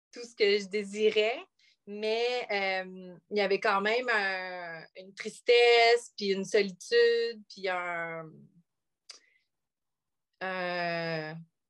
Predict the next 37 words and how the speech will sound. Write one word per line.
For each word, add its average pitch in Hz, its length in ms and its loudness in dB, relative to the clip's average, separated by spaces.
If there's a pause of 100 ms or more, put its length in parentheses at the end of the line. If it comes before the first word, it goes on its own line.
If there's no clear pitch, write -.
(380)
un 175 160 -2
manque 226 240 2
d'épanouissement, 208 840 0
je 214 60 -6
dirais. 190 600 -4
Tu 214 60 -4
sais, 214 80 -4
je 214 40 -8
me 185 120 0
sentais 180 400 -2
comme, 202 260 0
euh, 165 140 -4 (1800)
comme 190 140 0
dans 202 120 2
ma 190 160 0
cage 240 400 -2
dorée. 196 420 -6 (240)
C'est - 120 -20
comme 175 160 -18
ça 214 100 -4
que 214 100 2
je 202 120 -4
pourrais 190 240 0
le 170 60 -6
dire. 160 260 -4 (540)
Fait 220 180 4
que - 560 -20
c'est 240 160 2
un 220 160 4
peu 392 200 4
là 415 120 0
que - 80 -10
ça 233 140 -2
a - 20 -4
commencé, 214 580 -8
mais 240 160 0
là, 277 180 0